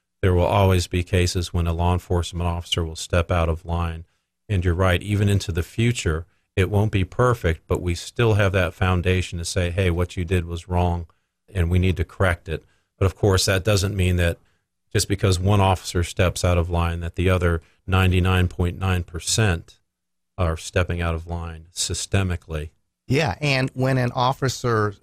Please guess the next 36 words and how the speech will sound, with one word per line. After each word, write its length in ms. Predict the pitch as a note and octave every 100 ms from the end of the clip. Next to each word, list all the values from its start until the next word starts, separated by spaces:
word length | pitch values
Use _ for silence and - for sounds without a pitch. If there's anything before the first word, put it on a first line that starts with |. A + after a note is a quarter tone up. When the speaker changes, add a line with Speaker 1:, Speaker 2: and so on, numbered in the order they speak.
| G#2+ G#2+
Speaker 2:
does 400 | B2 C3+ A2+ -
step 440 | - - - A2 -
out 180 | A#2+ A2
of 80 | G#2
line, 440 | G2+ G#2 G#2 G#2+
then 160 | G2+ G2
how 500 | F2+ A2 G#2+ G#2+ G#2+ F#2+
does 420 | A2+ A#2 G#2+ -
the 340 | - G2 F2 E2 _ _ _
police 360 | A2+ A2+ A2+ -
department 640 | - - A2 G2+ G#2 G2
or 180 | G2 A#2
the 100 | G#2
citizen 760 | - - D3+ A2+ F2 E2 D#2 D2 _ _
correct 600 | - A#2 A2+ C3+ D3+ _
them 260 | G2+ D2 C#2+
or 120 | G2+
hold 340 | F#2 - C#3 B2+
them 160 | A#2
accountable? 580 | A2 - A#2 C3+ D2 - - _ _
Speaker 1:
Yeah, 180 | - G2+ F#2+
and 140 | G2
we 80 | G2
do 180 | G#2 A#2+
have 240 | A#2 G2+
that 200 | G2+ E2
process 640 | - A#2+ A#2+ - F2 D#2 - - _ _
through, 460 | - G#2 G2+ F#2+ F#2+
uh, 240 | G#2+ F2+
like, 220 | G2 G2 -
if 160 | G2
you 140 | A2 G#2
have 380 | A2+ G2+ F#2+ - _ _ _
a 380 | A2 G2 F#2 F2+ - _
city 520 | - - B2 A#2 G#2+
manager, 680 | F2 G2 A#2 C#3+ G#2 F2 E2